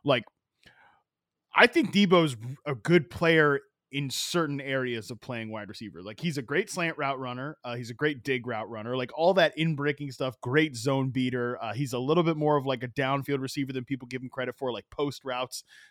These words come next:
stuff like that. But he is not, and I think people were ready to put him in this bucket after what he did last year. He is not a, you know, a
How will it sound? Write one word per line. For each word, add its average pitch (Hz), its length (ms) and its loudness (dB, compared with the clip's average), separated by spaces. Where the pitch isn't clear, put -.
stuff - 340 2
like 139 220 -2
that. 127 300 2
But 170 200 6
he 226 180 8
is 170 140 10
not, 160 380 4
and 156 100 2
I 160 80 6
think 170 260 0
people 180 300 6
were 143 160 4
ready 139 300 4
to 127 100 0
put 143 240 0
him 131 160 -2
in 120 160 -4
this 117 160 -6
bucket 120 340 -4
after 117 240 -6
what 117 200 -6
he 120 120 -6
did 113 220 -6
last 107 400 -6
year. 156 300 0
He 196 240 2
is 156 160 2
not 139 520 2
a, 127 460 -2
you 160 120 0
know, 120 260 -2
a 127 220 0